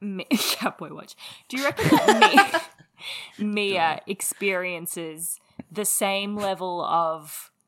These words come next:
jealousy when it comes to Lunga that Reki does? You don't think so?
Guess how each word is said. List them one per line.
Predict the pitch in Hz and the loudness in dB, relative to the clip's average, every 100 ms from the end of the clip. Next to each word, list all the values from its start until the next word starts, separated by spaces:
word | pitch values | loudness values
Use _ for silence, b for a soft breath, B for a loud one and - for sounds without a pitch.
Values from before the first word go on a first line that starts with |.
| _ _ _ | _ _ _
jealousy | - 185 175 170 - 170 156 147 269 254 _ _ | -4 -2 -2 -4 -6 -6 -8 -8 -10 -12 _ _
when | 170 185 | -6 -4
it | 160 | -6
comes | - 175 175 | -6 -6 -6
to | - 190 | -6 -4
Lunga | 170 147 143 160 | -4 -6 -8 -6
that | 156 - | -8 -8
Reki | 139 - 151 | -12 -12 -8
does? | 147 151 330 - - - _ _ _ _ _ _ _ - | -6 -6 -8 -10 -12 -14 _ _ _ _ _ _ _ -16
You | - 220 | -6 -2
don't | 269 370 | 0 -2
think | 202 185 | -4 -4
so? | - 233 | -2 -2